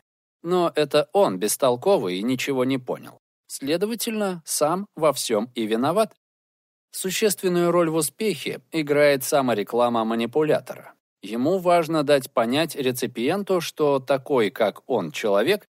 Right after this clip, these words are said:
говорить неправду не будет. Первый признак применения птичьего языка — использование фраз, не говорящих о проблеме предельно чётко и откровенно, скрываясь за деликатностью, дипломатичностью,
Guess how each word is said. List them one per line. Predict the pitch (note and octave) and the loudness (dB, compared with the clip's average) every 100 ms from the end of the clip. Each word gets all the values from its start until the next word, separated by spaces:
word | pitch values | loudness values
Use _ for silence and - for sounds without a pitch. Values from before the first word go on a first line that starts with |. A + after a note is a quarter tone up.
| _ - | _ -8
говорить | D3 D#3 E3 G#3+ - | -2 0 0 -2 -4
неправду | E3 C#3 D3 E3+ D3+ D#3 G#2+ - | -4 0 2 2 2 0 0 -4
не | G#2+ C#3 | -2 -2
будет. | F#3+ A#3 - - _ _ _ _ _ _ _ | -2 -6 -6 -18 _ _ _ _ _ _ _
Первый | D#3+ D#3+ D3 D3+ | 0 2 2 -2
признак | C#3 A#3 F3+ G#2 F2+ | -2 -4 -2 -4 -4
применения | A2+ A2+ A#2 A2 F#2 G2+ | -2 0 0 -2 -2 -4
птичьего | A2 - A#2+ - A2 | -6 -6 -8 -6 -4
языка — | A2+ A#2+ C3+ B2+ D#2+ - _ _ | -2 -2 -2 -4 -8 -10 _ _
использование | D#3+ D#3+ - G#3 F3 F3 D#3 C3+ | -4 -2 2 2 2 0 0 0
фраз, | B2+ C3 D3 - - | 0 0 0 -2 -4
не | D#3 C#3+ | -2 0
говорящих | C3+ C3+ C3+ C#3+ C#3+ - - - | 2 2 4 4 2 0 -6 -6
о | F#2+ | -2
проблеме | G2+ G2 A2+ C#3 B2+ | 0 0 2 0 0
предельно | - A#2 G#2 B2 A2+ G2 | -2 -2 0 0 0 -2
чётко | - B2 G#2+ - | 0 0 0 -2
и | G#2 A2 | -2 2
откровенно, | G#2 F#2+ A2 G#2 A2+ A#2+ D#2+ - - _ _ _ | 2 2 0 2 2 0 -2 -14 -20 _ _ _
скрываясь | - - E3+ E3+ D#3 A#2+ - | -16 -6 0 2 4 2 -2
за | C#3 C#3+ | -2 0
деликатностью, | A#2 A2 - C#3+ D3 B2+ - - G#2+ E2 | 0 -2 2 2 2 -4 -4 -2 -2 -2
дипломатичностью, | G#2 A#2 A#2+ G2+ - C#3+ C#3 C3 G#2+ - G2 D#2 | -4 -2 -2 -2 -2 -4 -4 -4 -6 -6 -8 -8